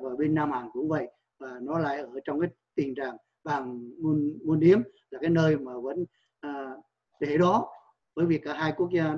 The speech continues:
hai đó nó chưa có chấm dứt chiến tranh, à, nó chỉ tạm thời thôi. Thành ra tôi nghĩ là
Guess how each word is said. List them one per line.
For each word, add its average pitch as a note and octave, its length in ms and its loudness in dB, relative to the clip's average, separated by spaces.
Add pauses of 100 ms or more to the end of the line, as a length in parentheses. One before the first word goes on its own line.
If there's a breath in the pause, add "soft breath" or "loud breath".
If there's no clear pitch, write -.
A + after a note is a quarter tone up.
(140)
hai D#3+ 160 0
đó E3 240 2
nó F#3+ 140 0
chưa E3+ 180 6 (120)
có F3+ 260 2 (220)
chấm G3 140 4
dứt G#3 120 -6
chiến F#3+ 140 2
tranh, C#3+ 180 -4 (440)
à, C3+ 140 -10
nó D#3+ 200 0
chỉ E3 100 -2
tạm B2 280 -4
thời B2 180 -16
thôi. C3 140 -14 (340)
Thành B2+ 160 -8
ra C#3+ 340 -4
tôi C#3+ 120 -2
nghĩ C#3 120 -4
là C#3 280 -2